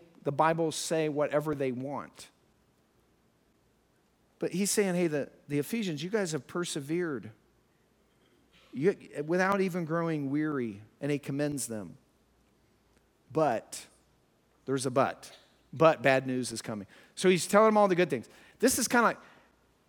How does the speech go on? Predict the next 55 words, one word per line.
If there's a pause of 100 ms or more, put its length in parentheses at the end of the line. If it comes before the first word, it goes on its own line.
(360)
i-,
if
you've
ever
been
a
boss
or
an
employee
and
you're
sitting
in
one
of
those
meetings
and
you've
been
called
in
or
whatever,
you've
called
somebody
in, (400)
and
then
you're
like, (300)
"You
know,
there's
a
lot
of
good
things
that
you're
doing.
Let
me
name
a
few
things." (540)
And
then
you're
kinda
wondering,